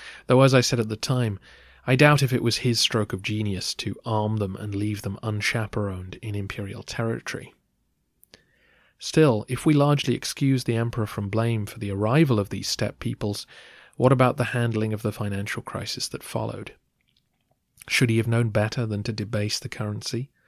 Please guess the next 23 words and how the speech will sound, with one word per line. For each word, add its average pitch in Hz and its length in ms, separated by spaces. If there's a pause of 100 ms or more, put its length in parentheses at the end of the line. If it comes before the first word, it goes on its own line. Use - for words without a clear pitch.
(460)
Was 120 260
there 127 220
a 120 40
better 120 460
alternative? 123 760 (1400)
The 139 100
other 147 180
paths 139 520
that 113 120
I 120 140
can 127 160
imagine 110 540 (100)
involve 117 400
facing 131 540
down 120 340
the 107 160
army 113 400
or 104 200
bureaucracy 107 840
over 101 460 (420)
a 123 60
pay 131 260
cut, - 440